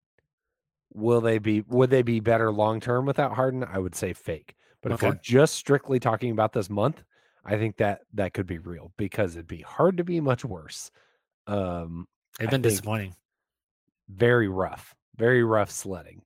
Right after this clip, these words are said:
Speaker 1: But I think it's one of those things that anytime you're playing create a team, <laughs> there's gonna be some bumps in real life. It doesn't work like two K,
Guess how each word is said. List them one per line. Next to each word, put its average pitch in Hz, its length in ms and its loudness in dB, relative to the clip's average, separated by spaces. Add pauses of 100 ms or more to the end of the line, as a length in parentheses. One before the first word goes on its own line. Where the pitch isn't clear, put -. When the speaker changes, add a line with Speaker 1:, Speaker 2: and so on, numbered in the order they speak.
Speaker 1:
But 139 120 4
I 127 100 4
think 147 260 -4
it's 135 220 -2
one 147 180 2
of 135 60 0
those 117 200 2
things 113 280 -4
that 101 240 -6 (960)
anytime 123 520 0
you're 120 100 2
playing 120 600 4
create 113 360 2
a 90 80 -6
team, 92 420 -8 (320)
<laughs> - 680 -10
there's 123 260 0
gonna 120 220 2
be 117 120 2
some 113 180 -2
bumps 95 400 -2
in 113 140 -8
real 95 180 -4
life. - 300 -16
It 104 80 -8
doesn't 117 200 -2
work 131 220 0
like 135 200 0
two 139 180 2
K, 123 320 2